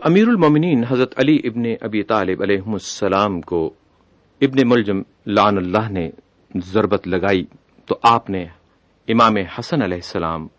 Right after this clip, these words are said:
اور امام حسین علیہ السلام سے فرمایا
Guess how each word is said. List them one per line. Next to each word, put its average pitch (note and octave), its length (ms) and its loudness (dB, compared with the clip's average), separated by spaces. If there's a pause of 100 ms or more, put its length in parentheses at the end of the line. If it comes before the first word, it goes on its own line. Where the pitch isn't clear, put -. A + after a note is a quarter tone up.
(100)
اور G2+ 120 -6
امام G2 320 0
حسین G#2 500 -4
علیہ F2 280 -6
السلام F#2 840 -4
سے E2 280 -12 (400)
فرمایا - 380 -10